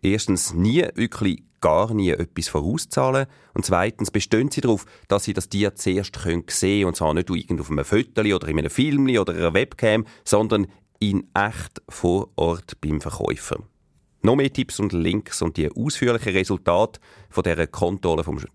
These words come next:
Schweizer Tierschutz finden Sie auf unserer Internetseite S R F punkt C H Schrägstrich Espresso. Das ist S R F eins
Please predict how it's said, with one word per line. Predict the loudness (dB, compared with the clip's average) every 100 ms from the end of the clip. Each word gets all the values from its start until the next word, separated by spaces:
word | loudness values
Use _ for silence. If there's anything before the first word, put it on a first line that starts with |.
| _ -8
Schweizer | -4 -2 -4 -4
Tierschutz | 0 0 0 -4 -4 -10 _ _
finden | -4 -2 -2 -2
Sie | -4
auf | -4 -4
unserer | -4 -2 -4 -4
Internetseite | -6 -4 -2 -4 -4 -8 -4 -2 -4 -6 _ -2
S | -2 -2
R | -4
F | -4
punkt | -4 -6 -4
C | -4 -2
H | -4 _ _
Schrägstrich | -10 -6 -6 -8 -12 -10 -10 -14 -18 _ -4
Espresso. | -4 -6 -6 -6 -6 -8 -10 _ _ _ _ _ _ -12
Das | -6 -4
ist | -4 -4
S | -2 -2 0
R |
F | -2 0
eins | 0 -2 -6